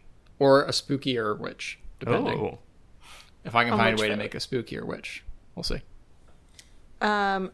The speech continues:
Speaker 3: I might be an Instagram baddie.
Speaker 2: Okay.
Speaker 3: Which
Speaker 2: Baddie?
Speaker 3: Baddie.
Speaker 2: I don't know that one.
Speaker 3: Um, it's, like, a girl who is popular on Instagram,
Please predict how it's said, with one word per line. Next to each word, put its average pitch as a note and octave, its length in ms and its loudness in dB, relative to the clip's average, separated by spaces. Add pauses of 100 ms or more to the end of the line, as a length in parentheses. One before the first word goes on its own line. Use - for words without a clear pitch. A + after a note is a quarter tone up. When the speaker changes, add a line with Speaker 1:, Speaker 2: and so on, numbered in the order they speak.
(100)
Speaker 3:
I G3 360 0
might G#3 600 -2
be A3+ 160 2
an G3+ 180 0
Instagram A3 680 0
baddie. C4+ 500 2 (280)
Speaker 2:
Okay. A#2 420 4 (760)
Speaker 3:
Which - 580 -2 (320)
Speaker 2:
Baddie? D3+ 480 2
Speaker 3:
Baddie. F#3 520 2 (260)
Speaker 2:
I A#2 80 2
don't A#2 100 2
know G#2+ 120 2
that G2 160 -2
one. F#2+ 180 -6 (920)
Speaker 3:
Um, F#3+ 560 2 (160)
it's, G3+ 280 0
like, G3 380 2 (600)
a G#3 120 4
girl G#3+ 640 4 (120)
who G#3 480 6
is F#3 220 4
popular G3 520 4
on F3+ 220 2
Instagram, F#3 960 0